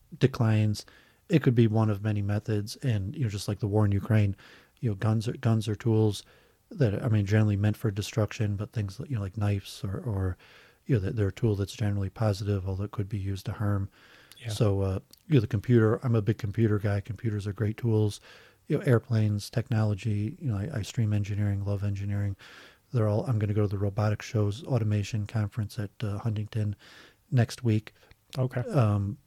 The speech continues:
Speaker 1: you know, A I, machine learning is completely revolutionizing, uh, manufacture. Like Tesla, uh, is probably one of the biggest users of it, but, uh, almost all the modern manufacturing has,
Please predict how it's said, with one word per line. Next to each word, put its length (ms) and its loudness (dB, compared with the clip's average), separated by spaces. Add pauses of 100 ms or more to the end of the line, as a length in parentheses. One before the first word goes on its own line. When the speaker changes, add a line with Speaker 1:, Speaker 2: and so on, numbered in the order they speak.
(100)
Speaker 1:
you 140 4
know, 160 0 (400)
A 180 6
I, 300 4
machine 380 2
learning 380 2 (640)
is 480 2 (580)
completely 420 2
revolutionizing, 1080 2
uh, 240 -2
manufacture. 800 0 (120)
Like 280 -8
Tesla, 500 0 (560)
uh, 360 0 (920)
is 240 0
probably 360 0
one 100 0
of 80 -2
the 60 -6
biggest 340 -2
users 340 -4
of 200 -4
it, 120 -8
but, 140 -8 (100)
uh, 60 -4
almost 400 -4
all 140 0
the 260 -2 (420)
modern 300 6
manufacturing 800 0
has, 360 -4